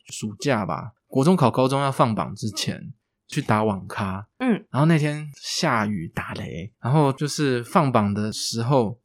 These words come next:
Speaker 1: 我看到那个榜单，然后走出网咖，忽然一个闪电劈在我前面的树上，然后超大声，我第一次感受到那个雷声跟电光同时发生的闪电是什么一回事。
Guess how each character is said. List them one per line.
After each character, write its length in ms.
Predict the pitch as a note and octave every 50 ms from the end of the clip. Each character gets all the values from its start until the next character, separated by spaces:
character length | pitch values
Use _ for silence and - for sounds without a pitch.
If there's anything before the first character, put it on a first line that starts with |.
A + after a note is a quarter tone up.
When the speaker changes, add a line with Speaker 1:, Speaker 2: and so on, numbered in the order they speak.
| _ _ _
Speaker 1:
我 120 | - G#2+
看 180 | - - D3+ C#3+
到 100 | C#3 C#3
那 80 | C#3
个 80 | C3+ A#2+
榜 260 | A#2 - G2+ F#2+ F#2+ G2
单， 220 | G#2 G2 G#2 G#2
然 80 | G#2 A2+
后 120 | C3 B2+
走 180 | B2+ - G#2+ -
出 380 | - - A#2+ A#2+ A#2+ A#2+ B2 -
网 180 | A2 F#2+ F#2+
咖， 320 | F#2+ - A2+ G#2 G#2 G2+ - - - - - -
忽 160 | - F3+ F3
然 220 | C#3+ A#2 A#2+ A#2+
一 80 | A2 B2+
个 120 | B2+ C3
闪 280 | B2 - - G#2+ G2 F#2+
电 240 | - C#3+ C3+ A2+ A2+
劈 200 | - - - C3+
在 140 | C3+ D3 A#2+
我 80 | A2+ A2
前 160 | - - G2+
面 160 | A#2+ A#2+ G#2+
的 60 | G2+
树 300 | - - - C3 G#2 G#2
上， 280 | G2+ G#2+ A2 - - - - _ _ _ _ - - - - - - - -
然 80 | C3+
后 80 | D#3+ C#3+ - -
超 500 | - - - - C#3+ E3 D#3+ D#3+ D#3+ D#3
大 260 | - E3+ D3+ C3+ C3
声， 180 | B2 C3+ C3+ C3
我 80 | A#2+ A2
第 260 | G#2+ - D3+ E3 E3+
一 40 | D#3
次 280 | - - E3+ D3 C3+
感 220 | - - A2 G#2 G#2+
受 180 | B2 C#3+ C3+
到 160 | B2+ C#3+ C3
那 100 | B2+ C3
个 80 | B2 A2+
雷 300 | A2 A2 A2 A2 A2+ B2
声 360 | C3 - D#3 C#3 C3 C3+ C#3
跟 280 | C3+ C#3 C3 C3+ C#3 C3+ - - -
电 220 | - C#3+ B2 A#2+
光 260 | A2+ B2 A#2 A#2+ B2+ -
同 280 | - - - A2 A#2+ D3+
时 400 | E3+ - - - - G#2+ G#2+ A2
发 260 | - - A#2+ A#2 A#2
生 300 | A2+ - A#2 A2 A2 A2
的 160 | G#2 G2+ G2+
闪 320 | G2+ - - - F#2+ F#2 G2+
电 240 | - A#2+ A2 G#2 G#2
是 140 | A2 A2+
什 180 | G2+ - - -
么 160 | - - G2+
一 80 | A#2+ A#2+
回 180 | G#2 G#2 - -
事。 260 | - - G#2+ -